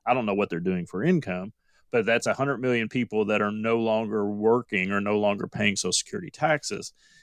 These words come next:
And Social Security funds or Social Security benefits are largely part of the payroll taxes that are generated from somebody going to work. So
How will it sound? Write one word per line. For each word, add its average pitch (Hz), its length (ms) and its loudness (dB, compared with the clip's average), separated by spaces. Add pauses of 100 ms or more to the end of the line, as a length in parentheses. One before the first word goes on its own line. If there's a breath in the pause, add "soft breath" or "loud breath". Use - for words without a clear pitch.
(160 soft breath)
And 131 320 -2
Social 120 260 2
Security 110 720 -2 (380)
funds 120 580 0
or 110 80 -2
Social 117 160 4
Security 107 360 0
benefits 117 600 0 (360)
are 107 280 2
largely 110 640 0
part 117 400 0
of 104 340 0
the 104 280 0
payroll 135 400 0
taxes 101 460 -4
that 107 160 0
are 104 80 4
generated 107 580 0
from 101 160 -2
somebody 98 320 2
going 95 200 -4
to 107 60 -4
work. 156 300 2 (420)
So 113 400 -2